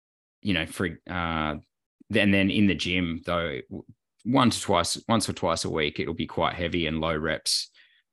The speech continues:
Um, so we might do a set of, you know, four sets of six, single leg, leg press, really heavy. And then, you know, Bulgarian split squats, things like that. But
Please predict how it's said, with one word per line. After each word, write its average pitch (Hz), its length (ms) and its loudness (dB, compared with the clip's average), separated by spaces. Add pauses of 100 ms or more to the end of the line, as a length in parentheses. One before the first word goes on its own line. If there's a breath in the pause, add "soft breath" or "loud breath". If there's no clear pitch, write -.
Um, 78 640 0 (680)
so 85 320 0
we 82 80 -2
might 82 240 -2
do 87 100 -6
a 80 40 -6
set 78 280 -2
of, 80 180 -6 (280)
you 80 100 -4
know, 73 140 -4 (720 soft breath)
four 85 160 -2
sets - 280 -2
of 78 80 -4
six, - 640 0
single - 320 0
leg, 78 240 -2
leg 78 240 -4
press, 76 320 0
really 76 220 -2
heavy. 76 360 -6 (440)
And 76 480 0
then, 78 380 -4 (140)
you 85 100 -4
know, 73 120 -2
Bulgarian 80 520 -2
split 78 300 -4
squats, - 480 -2
things 87 240 -4
like - 180 -6
that. 80 280 -2 (1160 loud breath)
But - 540 0